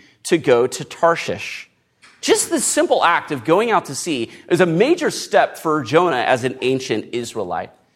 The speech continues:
You see, we as twenty-first century Americans typically think of the sea as a place of beauty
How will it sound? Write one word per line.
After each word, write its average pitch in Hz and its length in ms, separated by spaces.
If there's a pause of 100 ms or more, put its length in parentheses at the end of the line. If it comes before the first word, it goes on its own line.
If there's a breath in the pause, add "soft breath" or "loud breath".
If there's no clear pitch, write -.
(140 soft breath)
You 208 100
see, 254 180
we 254 240
as - 280
twenty-first 180 460
century 170 320
Americans 147 500
typically 185 440
think 160 260
of 123 160
the 107 80
sea 190 680 (360 soft breath)
as 196 160
a 233 60
place 175 340
of 156 200
beauty 185 540